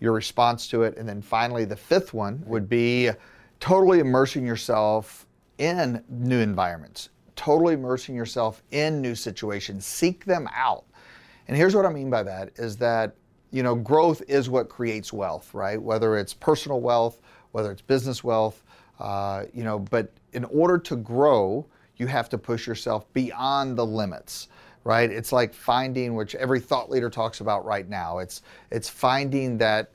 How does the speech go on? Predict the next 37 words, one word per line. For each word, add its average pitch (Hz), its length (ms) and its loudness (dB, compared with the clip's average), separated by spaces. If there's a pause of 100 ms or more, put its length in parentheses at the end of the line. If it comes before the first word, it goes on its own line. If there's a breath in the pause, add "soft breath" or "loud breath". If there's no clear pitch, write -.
(340 loud breath)
point 123 640 -2
that 113 240 2
when 117 140 -2
you're 113 140 0
in 147 260 0
the 139 80 2
grind 113 480 0
enough 101 440 -4
and 104 140 -4
you're 104 200 -2
uncomfortable, 135 840 0
you 117 200 -4
find 123 340 -4
comfort 139 560 0
in 139 240 -6
being 131 280 -2
uncomfortable. 101 760 -8 (560 soft breath)
And 131 220 -2
so 127 480 4
through 180 440 2
that, 110 440 -2 (240 soft breath)
that's 151 280 2
when 135 200 -4
growth 117 320 0
happens. 98 400 -6
That's 117 180 -8
when 117 160 -6
magic 117 400 -4
happens. 85 400 -8
That's 117 260 -4
when 131 120 -2
it 120 120 -6
multiplies 131 640 0
and 113 100 -6
magnifies 107 600 -4
your 123 100 -4
income. 120 440 -4